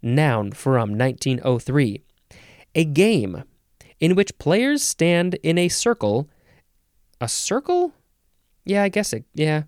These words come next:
maybe. Usually it's two sides. Players stand in a circle and try to hit opponents within the circle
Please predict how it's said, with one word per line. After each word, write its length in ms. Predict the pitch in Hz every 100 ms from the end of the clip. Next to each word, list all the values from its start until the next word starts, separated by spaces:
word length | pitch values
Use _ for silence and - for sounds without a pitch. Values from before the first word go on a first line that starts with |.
| -
maybe. 300 | 135 123 120 _ _ _ _ -
Usually 300 | 202 147 120
it's 140 | -
two 160 | - 123
sides. 420 | 113 101 101 - _ _ - -
Players 320 | 196 254 247
stand 300 | - 190 180
in 140 | 185
a 60 | 214
circle 400 | - 160 160 160
and 120 | 147 135
try 300 | - 156 208
to 80 |
hit 220 | 180 190 190
opponents 580 | 160 175 170 156 147 - - 127
within 420 | 139 143 185 226
the 80 | 147
circle 500 | - 104 113 113